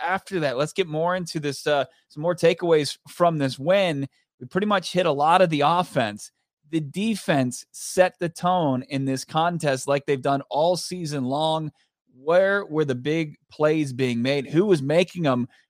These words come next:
We'll tell you. It's Locked On Cardinals. Thanks for making us your first listen. Bo Brock, Alex Clancy. Follow along on Twitter at Bob Rack,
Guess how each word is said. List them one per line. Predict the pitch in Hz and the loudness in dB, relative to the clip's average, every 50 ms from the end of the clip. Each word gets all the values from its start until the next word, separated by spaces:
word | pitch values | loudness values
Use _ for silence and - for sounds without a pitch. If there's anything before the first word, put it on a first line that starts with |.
| _ | _
We'll | - 131 | -4 -4
tell | 127 - - 170 170 170 | -4 2 4 6 6 6
you. | 165 143 127 117 101 - _ _ _ - | 6 4 2 0 -2 -6 _ _ _ -12
It's | 135 - 160 | -10 -2 0
Locked | 165 165 170 165 - | 2 2 2 2 2
On | 175 156 156 151 | 0 0 0 0
Cardinals. | - 160 165 156 156 143 - | 2 2 2 2 0 -4 -4
Thanks | 170 165 147 - | -4 -6 -6 -6
for | 160 | -6
making | 147 151 151 - 147 143 | -4 -4 -4 -4 -2 -4
us | 139 - - | -4 -4 -6
your | 131 120 | -12 -12
first | - - 147 147 135 - 151 | -8 -6 -6 -6 -6 -4 -2
listen. | 151 151 143 - 143 135 131 - _ _ _ _ - | -2 -2 -2 -2 -4 -4 -4 -6 _ _ _ _ 2
Bo | 147 160 175 | 4 4 4
Brock, | - 160 156 151 151 147 - | 6 6 6 6 6 4 2
Alex | - 147 160 160 139 - | 2 4 4 4 2 0
Clancy. | - - 143 143 139 - - 127 | -6 -4 -4 -4 -2 -2 -6 -6
Follow | - - 139 147 156 151 | 0 2 2 4 4 2
along | 139 135 131 127 | 2 0 0 0
on | 123 120 | -4 -4
Twitter | - - 131 123 123 | -4 -4 -2 0 0
at | 131 131 - | -2 0 2
Bob | 131 120 117 113 | 2 2 2 2
Rack, | 120 113 107 107 | 0 0 0 -2